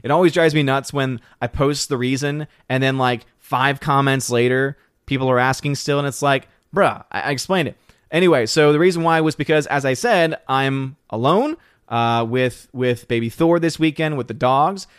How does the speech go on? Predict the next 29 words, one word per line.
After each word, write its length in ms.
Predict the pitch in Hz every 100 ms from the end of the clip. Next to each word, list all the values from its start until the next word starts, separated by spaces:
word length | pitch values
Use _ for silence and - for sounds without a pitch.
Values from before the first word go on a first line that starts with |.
| _ -
and 160 | 131
so 300 | - 135 135
because 480 | 120 120 - 160 165
of 100 | 139
that, 320 | 143 139 - -
I 160 | 123 135
decided 680 | 139 - 127 127 127 123 - _ _ -
to 340 | 127 127 123
prioritize, 680 | - 120 113 151 170 165 151
instead 220 | 131 170
of 220 | 151 113
driving 340 | - 143 147 147
myself 480 | 135 - 131 120 - _
insane 880 | 123 117 - - 240 165 135 131 131
by 340 | 117 127 117 113
starting 520 | - - 123 120 117
on 240 | 117 117 120
the 60 |
show 440 | 117 123 117 113 117
and 80 | 113
then 160 | 113
going 280 | 113 113 110
off 180 | 113 113
the 80 | 113
show, 300 | - 113 107
et 100 | -
cetera, 460 | 139 135 117 113 - - -
was, 260 | 120 120 117
"Okay, 420 | 143 151 139